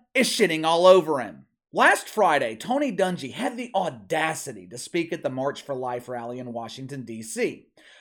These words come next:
March for Life, anti-abortion organization. Tony Dungy, never been shy about his Christian faith. He's obviously not a supporter of abortion.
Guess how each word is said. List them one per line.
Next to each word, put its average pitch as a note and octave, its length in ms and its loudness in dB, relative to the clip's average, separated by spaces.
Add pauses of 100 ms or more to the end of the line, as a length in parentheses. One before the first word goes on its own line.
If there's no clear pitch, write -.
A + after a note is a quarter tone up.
March D#4 240 4
for D4+ 120 4
Life, F#3+ 440 -2 (100)
anti-abortion F3 880 0
organization. C#3 800 -2 (360)
Tony F#3+ 320 0
Dungy, C#3 580 -6 (100)
never D3+ 260 0
been C#3 300 0
shy C#3 300 -2
about C3 220 0
his C3+ 180 -6
Christian C#3 480 -8
faith. C3 440 -8
He's B2+ 220 -14
obviously D3 640 -4
not C#3+ 300 -4
a D3+ 80 -4
supporter C3+ 600 -8
of D#3+ 160 -6
abortion. G#3+ 600 -2